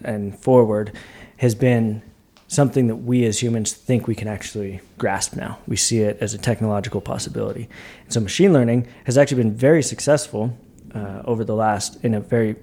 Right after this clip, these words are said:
in, in limited ways. So your, um, your chess game on, uh, on a computer is a focused machine learning that it's able to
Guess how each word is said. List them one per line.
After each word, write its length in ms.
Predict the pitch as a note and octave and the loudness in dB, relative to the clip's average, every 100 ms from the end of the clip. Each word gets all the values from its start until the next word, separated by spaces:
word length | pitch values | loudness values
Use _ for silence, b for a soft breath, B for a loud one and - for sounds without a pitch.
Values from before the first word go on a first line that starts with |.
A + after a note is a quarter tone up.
| - | -12
in, 240 | F#3 A2+ G#2+ | -4 -4 0
in 180 | A2+ | 2
limited 260 | B2+ C#3 G#2+ | 4 4 4
ways. 200 | G2 - | -2 -6
So 140 | - A#2 | 0 2
your, 460 | A2 A#2 A2+ A2+ | 4 2 2 -2
um, 320 | A2 G2+ G#2 G2 _ _ _ _ | -6 -8 -10 -12 _ _ _ _
your 120 | B2+ | -4
chess 360 | A2 - B2+ - | 0 2 2 0
game 360 | - F#2+ A2 A#2 - _ B B B B - | -4 -6 -6 -10 -14 _ B B B B -2
on, 560 | A#2+ A2 A2 G#2+ G#2 - - - | 0 2 2 2 -2 -6 -18 -12
uh, 240 | A2 A#2+ - | -10 -10 -8
on 120 | A#2+ | -6
a 40 | G2+ | -4
computer 480 | G#2+ G2 C3+ - - b b b b - | -2 2 2 0 -16 b b b b 2
is 280 | B2 G#2+ - | 4 4 2
a 360 | A#2 A2+ A#2 - - - - - | 2 4 -2 -8 -20 -20 -20 -20
focused 680 | - - C3+ - B2 - - | -6 4 6 6 -2 -2 -6
machine 440 | A#2+ G#2+ - B2 A#2 | -6 -4 0 2 2
learning 480 | C#3 A2+ G2 G#2+ - - | 0 -2 -4 -8 -10 -10
that 480 | A2+ A2 G#2 - - B B B | -4 -2 -2 -6 -20 B B B
it's 160 | A2+ | 0
able 240 | A#2 A#2 A#2 | 4 6 4
to 440 | - B2 A#2+ A2 | 2 0 0 -4